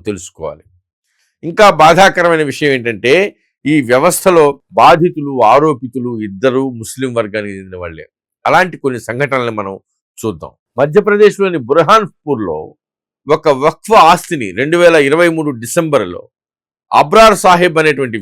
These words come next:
వ్యక్తి పదకొండు నెలలకి ఆయనకి రిలీజుకి ఇచ్చారు. అబ్రార్ సాహెబ్కి. అతను ఆ భూమిలో చట్టవిరుద్ధంగా శాశ్వత నిర్మాణాలు చేసి ఆ భూమిని కాజేసేదానికి ప్రయత్నం చేశాడు. అలాగే మధ్యప్రదేశ్ నీమచ్ నగరంలో ఉన్నటువంటి జామా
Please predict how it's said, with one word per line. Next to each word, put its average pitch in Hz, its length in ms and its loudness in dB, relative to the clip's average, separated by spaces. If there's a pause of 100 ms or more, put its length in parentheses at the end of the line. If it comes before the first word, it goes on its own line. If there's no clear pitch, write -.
వ్యక్తి 120 300 -8 (520)
పదకొండు 202 480 2 (120)
నెలలకి 170 420 2
ఆయనకి 127 280 -2 (120)
రిలీజుకి 151 420 0
ఇచ్చారు. 82 280 -8 (580)
అబ్రార్ 120 380 2
సాహెబ్కి. 92 280 -4 (800)
అతను 214 300 4
ఆ - 20 6 (100)
భూమిలో 190 300 2 (200)
చట్టవిరుద్ధంగా 165 760 2 (160)
శాశ్వత 156 440 -2 (100)
నిర్మాణాలు 143 500 0
చేసి 107 320 -4 (640)
ఆ - 20 4 (120)
భూమిని 165 360 -2
కాజేసేదానికి 120 800 -2 (260)
ప్రయత్నం 95 400 -6
చేశాడు. 78 340 -16 (120)
అలాగే 170 280 2 (760)
మధ్యప్రదేశ్ 190 580 0 (160)
నీమచ్ 226 440 2
నగరంలో 180 440 2
ఉన్నటువంటి 139 340 -6 (160)
జామా 196 300 6